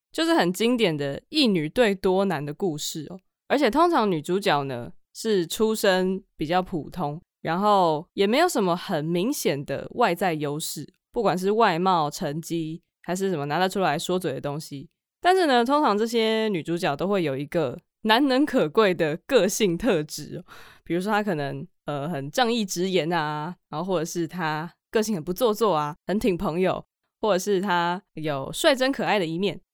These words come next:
那在剧情当中呢，这些她身边的高富帅男生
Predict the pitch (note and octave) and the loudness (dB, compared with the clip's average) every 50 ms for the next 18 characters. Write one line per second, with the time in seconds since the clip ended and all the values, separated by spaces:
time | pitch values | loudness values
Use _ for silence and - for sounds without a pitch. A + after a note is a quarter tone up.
0 | _ _ _ _ - G3+ G3 F3+ F3 F3 - A3 G#3+ - - C4 A3+ G3 F3+ E3+ | _ _ _ _ -2 0 2 2 2 2 2 0 0 2 0 0 0 0 0 0
1 | F#3 F#3 G3 F#3+ F#3 F#3 F#3 F3 D#3+ D3+ C#3+ - - - G3+ G3+ G#3 G#3 G#3+ G3 | 0 0 2 2 2 2 2 0 0 -2 -4 -4 -2 -2 -2 -2 0 0 0 0
2 | G#3 - G#3 G3 G3 F#3+ G3 G3 G3 E3+ D#3+ C#3+ C3+ - - - A#3 A#3 B3 B3+ | 0 0 -2 -2 0 0 0 0 0 0 -2 -2 -4 -8 -4 2 4 4 4 4
3 | - C4+ A3 G#3+ A#3 A3 F#3+ E3+ E3 D3 C#3+ E3 - - E3 D#3+ | 2 0 -2 0 2 2 2 2 0 -2 -4 -6 -6 -4 -4 -6